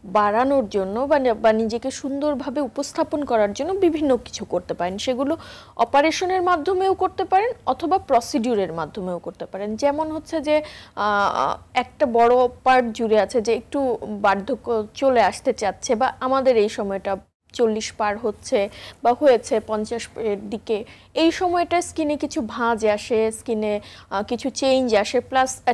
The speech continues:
ট্রেন্ডের একটা বিষয় থাকে। So অনেকেই প্রসিডিউর যেরকম হচ্ছে ফিলার, বটক্স এইসব করে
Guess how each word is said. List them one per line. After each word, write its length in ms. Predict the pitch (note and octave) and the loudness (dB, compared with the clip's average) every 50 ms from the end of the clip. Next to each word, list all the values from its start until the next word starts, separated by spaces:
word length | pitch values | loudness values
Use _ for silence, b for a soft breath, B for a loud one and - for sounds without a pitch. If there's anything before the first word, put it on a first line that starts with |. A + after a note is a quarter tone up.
| B3 | -2
ট্রেন্ডের 500 | - - D4 D4 D4 D4 C#4+ C#4 D4 C4 | 0 2 4 4 4 4 4 4 6 6
একটা 260 | A#3 G#3 G3+ - G#3+ G3 | 6 4 2 0 -2 -2
বিষয় 340 | F#3+ G3+ G#3 - C4 G#3 | -2 -6 -6 -2 -2 -2
থাকে। 220 | G3+ B3+ G#3+ - C4 | -2 -4 -4 -4 -4
So 300 | C4+ - - C4+ B3+ B3+ B3+ | -6 -2 0 0 0 0 0
অনেকেই 440 | - - A#3+ B3+ C#4+ C#4+ - E4 E4 | 0 2 2 2 2 0 0 0 0
প্রসিডিউর 600 | D#4 - C4+ B3 B3 - C4+ A#3 G#3+ A3+ A#3 A3 | 0 0 -2 -2 -2 -2 -4 -4 -2 -2 -4 -4
যেরকম 460 | G3+ - A#3 A3 A3 A3 A3+ A3+ A#3 | -2 0 2 2 2 2 0 -4 -4
হচ্ছে 180 | A#3 A3 - B3+ - - | -4 -4 -6 -8 -8 -6
ফিলার, 340 | - A#3 A3+ G#3+ G#3+ G#3+ G#3 | -6 -2 0 2 2 2 0
বটক্স 580 | G3 G3+ G#3+ G#3+ - - G#3 G#3+ - - - - - | 0 0 0 0 0 -4 -6 -6 -8 -12 -16 -6 -6
এইসব 280 | C#4 C4 - - D4 - - - | -4 -4 -2 -4 -4 -4 -4 0
করে 300 | B3+ B3+ A#3+ C#4 E4+ | 0 2 4 4 2